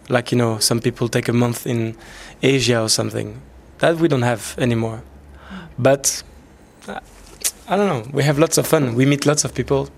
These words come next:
lots of different people make different music, and, uh, everybody is really into what they like to do. So in Finland, at least, the people are really excited about the music, uh, scene. And everyone we've met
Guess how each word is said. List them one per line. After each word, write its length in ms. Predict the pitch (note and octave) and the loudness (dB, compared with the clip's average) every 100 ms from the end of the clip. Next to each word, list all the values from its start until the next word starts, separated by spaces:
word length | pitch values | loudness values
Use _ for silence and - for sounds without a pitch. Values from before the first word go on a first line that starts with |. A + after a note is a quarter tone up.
| - - - - | -16 -14 -14 -2
lots 140 | C3+ C3 | 0 0
of 100 | B2 | 0
different 260 | B2+ B2+ A#2+ | 0 0 -2
people 280 | A#2+ B2+ | -2 -2
make 240 | A#2+ A#2 A#2 | 0 -2 -2
different 320 | A#2+ B2+ A#2+ | -4 -2 2
music, 400 | B2 A#2+ A#2 A#2 | 2 2 0 0
and, 200 | A2+ G#2+ | -4 -2
uh, 280 | G#2+ A2 G#2+ G#2+ - - - - - - - - - | -2 -4 -6 -10 -20 -20 -20 -20 -20 -20 -20 -20 -6
everybody 400 | C3+ A#2 A#2 B2 | -4 0 2 2
is 180 | A#2+ A2+ | 2 0
really 340 | A#2 A#2+ A#2+ A#2 | -2 0 0 0
into 440 | B2+ A#2 - B2 | 0 0 0 2
what 160 | A#2+ A#2 | 4 4
they 120 | B2 | 2
like 220 | A#2+ A#2+ | 2 -2
to 120 | - A#2+ | -4 -4
do. 180 | A#2 | -4
So 320 | A2+ C3+ C3 C3+ C3+ - | -4 -6 -6 -8 -12 -6
in 120 | B2+ | -4
Finland, 400 | - C#3+ D#3 C3+ | 0 2 2 2
at 140 | A#2 A#2 | 0 0
least, 200 | A#2 - | 0 0
the 60 | |
people 320 | A2+ A#2+ A#2+ A2+ | -2 -2 0 0
are 180 | A2+ - | -2 -4
really 360 | A#2 B2 A#2+ | -2 0 0
excited 440 | A#2+ - A#2 A#2 A#2+ | 0 -2 -2 -4 -4
about 240 | B2 B2+ | -4 -2
the 80 | B2 | -2
music, 380 | B2 A#2 A#2 B2+ | 0 -2 -4 -4
uh, 200 | A#2 A#2 | -2 0
scene. 380 | - B2 A#2 A2+ - - - - - - | 0 0 -4 -10 -20 -20 -20 -20 -16 -4
And 140 | A#2+ | 0
everyone 400 | A#2+ B2+ B2+ A#2+ | 2 2 4 2
we've 180 | A#2 A2 | 0 0
met 240 | A#2+ A#2 | 0 -2